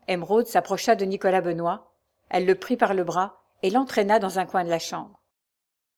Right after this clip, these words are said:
Là, elle lui parla tout bas pendant un instant. Nicolas Benoît fronça le sourcil.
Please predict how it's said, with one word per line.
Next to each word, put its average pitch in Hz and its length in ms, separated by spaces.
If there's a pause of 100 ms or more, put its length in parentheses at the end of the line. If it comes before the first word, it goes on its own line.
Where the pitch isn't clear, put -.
(180)
Là, 196 400
elle 185 120
lui 185 80
parla 202 300
tout 254 200
bas 214 160
pendant 202 300
un 185 120
instant. 165 440 (840)
Nicolas 196 340
Benoît 180 480
fronça 196 340
le 175 60
sourcil. - 500